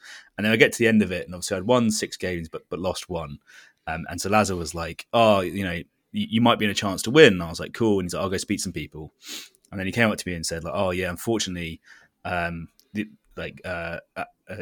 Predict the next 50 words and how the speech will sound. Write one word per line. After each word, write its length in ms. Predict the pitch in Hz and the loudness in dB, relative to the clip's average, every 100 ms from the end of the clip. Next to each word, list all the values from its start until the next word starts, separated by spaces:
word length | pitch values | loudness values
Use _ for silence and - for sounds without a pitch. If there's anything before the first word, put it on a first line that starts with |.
| - | -4
Hava 240 | 120 104 | 0 2
only, 300 | 92 95 92 | 2 -2 -2
only 220 | 101 98 95 | -4 -2 -2
won 320 | 92 90 85 | -4 -4 -4
half 280 | - 127 - | 4 4 4
a 20 | |
ticket 240 | - 90 | -6 -6
previously, 460 | - 87 82 85 82 | -4 -6 -6 -6 -8
or 180 | 80 69 | -8 -10
it 20 | |
was 100 | - | -12
partially 400 | - 107 90 92 | -4 -2 -2 -6
funded, 220 | 90 80 | -10 -12
not 100 | 78 | -10
fully 200 | - 135 | -2 0
funded. 440 | 113 113 104 101 - | 2 0 2 0 -2
So, 340 | - 87 85 - - - _ - | -4 -2 -4 -8 -20 -20 _ -6
you 80 | 95 | -2
know, 180 | 85 82 _ - | -2 -2 _ 0
things 200 | 139 95 | 2 2
have 60 | |
happened, 640 | 104 98 104 98 95 92 - _ _ - | -2 -2 -2 -4 -4 -8 -10 _ _ -8
but 240 | 90 - - | -6 -6 -10
y-, 200 | 95 90 | -10 -6
you 100 | 110 | -6
probably 220 | 110 104 | 0 0
won't 200 | 95 90 | 0 -4
get 100 | 76 | -6
the 60 | 85 | -4
golden 280 | 90 85 | -4 -4
ticket, 340 | - 90 82 71 | -6 -8 -8 -8
but 120 | 87 | -8
you 80 | 92 | -6
did, 120 | 92 | -4
you 100 | 107 | -4
did 120 | 98 | -6
a 40 | 90 | -4
fantastic 560 | 95 85 87 - 73 | -6 -6 -10 -10 -10
job." 260 | 92 85 82 | -6 -8 -8
And 80 | 90 | -10
I 60 | |
was 120 | 85 | -6
like, 160 | 92 90 - - - - - | -6 -6 -8 -14 -18 -12 4
"Yeah, 200 | 123 220 | 6 10
well, 160 | 262 | 10
I 80 | 113 | 10
mean, 320 | 123 123 123 - _ _ | 8 6 4 -2 _ _
<laughs> 200 | _ - | _ 2
you 60 | 123 | 6
know, 160 | 135 | 8